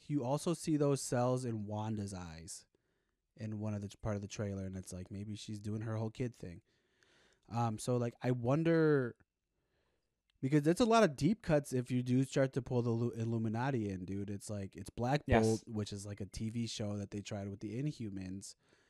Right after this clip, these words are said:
Speaker 1: It's Mister Fantastic, which I don't know if we really wanna talk about those movies,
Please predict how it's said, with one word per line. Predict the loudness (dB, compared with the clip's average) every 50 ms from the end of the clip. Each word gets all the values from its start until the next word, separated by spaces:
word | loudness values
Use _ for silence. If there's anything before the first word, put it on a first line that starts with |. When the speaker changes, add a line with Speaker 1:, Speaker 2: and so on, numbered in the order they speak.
| _ _ _ _
Speaker 1:
It's | -6 -4 -2 -4 -4 -2 0
Mister | 0 2 2 0 0 -4 -4
Fantastic, | -2 -2 -2 -2 -2 -2 -2 -2 0 0 0 0 0 -2 -4 -6 -6 -6 -6 -6
which | -4 -4 -4 -4 -6 -8 -10 -12 -14 _ _ _ _ _ _ _ _ _ _ _ _ _ _ _ _ _ _ _ _ _ -8
I | -4 -2
don't | -2 0 0
know | 0 0 0 0
if | -2 -2 -2
we | -2
really | 0 2 2 2 2 0
wanna | 0 -2 -2 -2 -4
talk | -4 -4 -2 -2 -2 -4
about | -4 -4 -2 -2 -2 -2 -4 -6 _ _ _ _ _ _ _ -20 -20 _ _ _ -6
those | -4 -2 0 0 0 0 0 -2 -2
movies, | 0 2 4 4 4 4 2 0 0 2 0 -2 -4 -6 -10 -12 -16